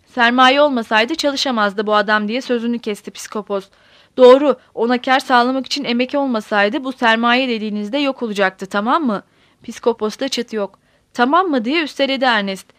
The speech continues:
Psikopos başını salladı. "Öyleyse ikimizin söyledikleri birbirini götürür." dedi Ernest. Önemsiz bir olaydan söz ediyormuş gibi heyecanlanmadan konuşuyordu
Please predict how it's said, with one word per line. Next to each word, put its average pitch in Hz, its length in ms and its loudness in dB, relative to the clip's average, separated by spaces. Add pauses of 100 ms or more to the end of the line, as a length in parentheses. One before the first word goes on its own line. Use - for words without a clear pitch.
(160)
Psikopos 233 580 -4
başını 233 280 -2
salladı. 196 580 -4 (280)
"Öyleyse 285 420 2
ikimizin 269 400 -6
söyledikleri 254 680 -6
birbirini 254 400 -4
götürür." 233 420 -6
dedi 196 160 -2
Ernest. 190 440 -2 (380)
Önemsiz 294 480 -2
bir 330 100 0
olaydan 285 480 2
söz 254 220 -6
ediyormuş 247 480 -2
gibi 240 220 -6
heyecanlanmadan 262 880 0
konuşuyordu 226 720 -4